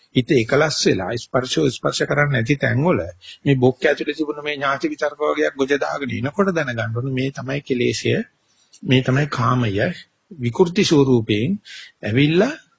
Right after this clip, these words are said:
තමන් යට කරන හැටි. ඒ නිසා ඥාති විතර්ක, අ, අර කාම විතක් ආදී විතර්ක ප්‍රධාන තුන නැති වෙච්චාම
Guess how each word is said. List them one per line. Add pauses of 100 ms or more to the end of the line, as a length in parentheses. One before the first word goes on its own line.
(220)
තමන්
යට
කරන
හැටි. (480)
ඒ
නිසා
ඥාති
විතර්ක, (640)
අ, (1400)
අර
කාම
විතක්
ආදී
විතර්ක
ප්‍රධාන
තුන
නැති
වෙච්චාම